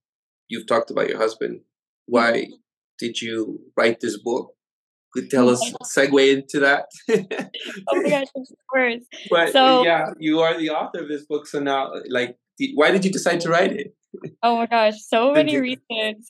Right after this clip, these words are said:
Speaker 2: Um, so basically, uh, my husband is a wonderful person named Salam. He's Syrian. He's also a fantastic journalist. And, um, I met him when I was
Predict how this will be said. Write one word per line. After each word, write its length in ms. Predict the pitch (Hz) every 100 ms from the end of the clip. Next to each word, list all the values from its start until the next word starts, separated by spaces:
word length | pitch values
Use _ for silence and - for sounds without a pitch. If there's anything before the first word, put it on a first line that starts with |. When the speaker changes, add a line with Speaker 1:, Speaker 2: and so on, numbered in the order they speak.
| -
Speaker 2:
Um, 440 | 233 226 220 220
so 200 | 240 254
basically, 640 | 240 247 247 262 254 233 220 214
uh, 300 | 208 208 208
my 120 | 208 190
husband 340 | 185 185 220
is 120 | 214
a 60 | 208
wonderful 340 | 202 208 226
person 300 | 214 233 233
named 200 | 214 220
Salam. 480 | 220 226 220 220 214
He's 560 | 220 220 202 196 196 -
Syrian. 400 | - 240 240 233
He's 200 | 226 220 -
also 360 | 220 214 233
a 60 | 220 220
fantastic 540 | 214 214 208 202 214
journalist. 640 | 208 196 190 180 180 - _ - - _ -
And, 520 | 220 208 196 190 190 -
um, 460 | 202 202 190 185 185 -
I 100 | 214
met 200 | 214 202
him 240 | 214 226
when 160 | 226 202
I 180 | 202 185
was 460 | 190 190 196 196